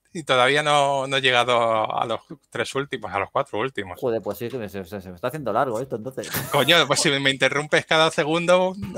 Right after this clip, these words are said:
Speaker 1: pues, ¿qué, <laughs> qué esperas? <laughs>
Speaker 2: Correcto. A ver, dale, dale.
Speaker 1: Metal Gear.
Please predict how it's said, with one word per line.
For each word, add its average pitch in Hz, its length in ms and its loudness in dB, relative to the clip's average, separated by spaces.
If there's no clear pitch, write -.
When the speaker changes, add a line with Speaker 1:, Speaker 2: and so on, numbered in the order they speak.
Speaker 1:
pues, 160 200 4
¿qué, 170 220 2
<laughs> 165 640 0
qué 180 80 6
esperas? 180 600 4
<laughs> - 280 -8
Speaker 2:
Correcto. 143 580 -4
A 139 120 2
ver, 147 160 4
dale, 135 260 -2
dale. 127 220 -6
Speaker 1:
Metal 139 480 4
Gear. 92 340 -2